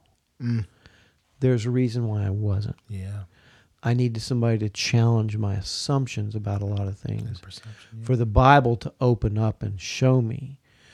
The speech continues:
Speaker 2: Now, it wasn't the lack
Speaker 1: The
Speaker 2: of
Speaker 1: Bible
Speaker 2: power in
Speaker 1: didn't
Speaker 2: the
Speaker 1: change,
Speaker 2: Bible.
Speaker 1: right, yeah.
Speaker 2: It wasn't the lack of the power of the Spirit. It's just that I, I needed the Spirit to work to, to open my heart up to see things that the Bible was saying that I wasn't,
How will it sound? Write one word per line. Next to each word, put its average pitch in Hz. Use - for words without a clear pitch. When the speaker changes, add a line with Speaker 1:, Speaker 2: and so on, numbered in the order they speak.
Speaker 2:
Now, 123
it 120
wasn't 143
the 123
lack 127
Speaker 1:
The 120
Speaker 2:
of 113
Speaker 1:
Bible 127
Speaker 2:
power 135
in 113
Speaker 1:
didn't 110
Speaker 2:
the -
Speaker 1:
change, 113
Speaker 2:
Bible. 113
Speaker 1:
right, 107
yeah. 113
Speaker 2:
It 101
wasn't 123
the 131
lack 127
of 135
the 117
power 120
of 107
the 101
Spirit. 143
It's 107
just 117
that 110
I, 113
I 139
needed 131
the 127
Spirit 156
to 123
work 113
to, -
to 135
open 127
my 107
heart 139
up 95
to 139
see 226
things 123
that 131
the 135
Bible 127
was 113
saying 143
that 104
I 107
wasn't, 107